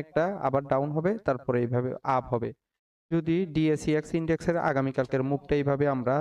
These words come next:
ধারাবাহিকভাবে আরও উপরে উঠতে দেখি, সেক্ষেত্রে আমাদের দুইটা রেসিস্ট্যান্স লেভেল, পাঁচ হাজার চারশো তেইশ অথবা পাঁচ হাজার চারশো ঊনপঞ্চাশ, এই দুইটা লেভেলের যে কোনো একটা লেভেল পর্যন্ত আমরা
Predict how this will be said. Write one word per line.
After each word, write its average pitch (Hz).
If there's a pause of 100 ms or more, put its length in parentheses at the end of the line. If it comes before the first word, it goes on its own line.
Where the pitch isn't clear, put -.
(120)
ধারাবাহিকভাবে 131
আরও 135
উপরে 131
উঠতে 131
দেখি, 120 (380)
সেক্ষেত্রে 131
আমাদের 131 (100)
দুইটা 131 (120)
রেসিস্ট্যান্স 131 (100)
লেভেল, 117 (580)
পাঁচ 131
হাজার 143 (140)
চারশো 139 (120)
তেইশ 151 (260)
অথবা 131 (140)
পাঁচ 127
হাজার 127
চারশো 127
ঊনপঞ্চাশ, 107 (760)
এই 175
দুইটা 170 (100)
লেভেলের 151 (260)
যে 139
কোনো 139
একটা 143
লেভেল 147 (140)
পর্যন্ত 147 (400)
আমরা 123